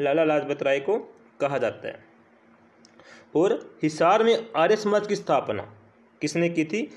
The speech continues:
लाला लाजपत राय ने की थी। कब की थी? अठारह सौ छियासी के अंदर की थी। हिसार में आर्य समाज की स्थापना अठारह सौ छियासी में लाला लाजपत राय ने की थी।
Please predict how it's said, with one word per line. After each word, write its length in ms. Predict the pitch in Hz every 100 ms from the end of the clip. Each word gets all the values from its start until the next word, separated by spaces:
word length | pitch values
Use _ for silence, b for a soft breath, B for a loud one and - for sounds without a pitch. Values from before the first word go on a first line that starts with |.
| B -
लाला 200 | 131 160
लाजपत 400 | 160 165 170 170
राय 160 | 165 165
ने 120 | 165
की 220 | 165 156
थी। 160 | - 208
कब 300 | 175 165 165
की 120 | 160
थी? 300 | 202 196 -
अठारह 360 | 131 139 135 147
सौ 300 | 147 226 302 - -
छियासी 380 | - 143 143 151
के 120 | 147
अंदर 240 | 156 196 220
की 300 | - 170 151
थी। 240 | 123 110 B B B
हिसार 340 | 147 156 165 196
में 240 | 220 - -
आर्य 180 | 156 180
समाज 280 | 175 175
की 80 | 175
स्थापना 720 | 175 151 147 147 160 214 - - -
अठारह 280 | 135 135 151
सौ 140 | 165
छियासी 500 | 170 - 143 139 160
में 180 | 190 185
लाला 220 | 143 151
लाजपत 380 | 143 139 - 143
राय 160 | 143 143
ने 200 | 202 294 - _
की 120 | 127
थी। 320 | 127 196 240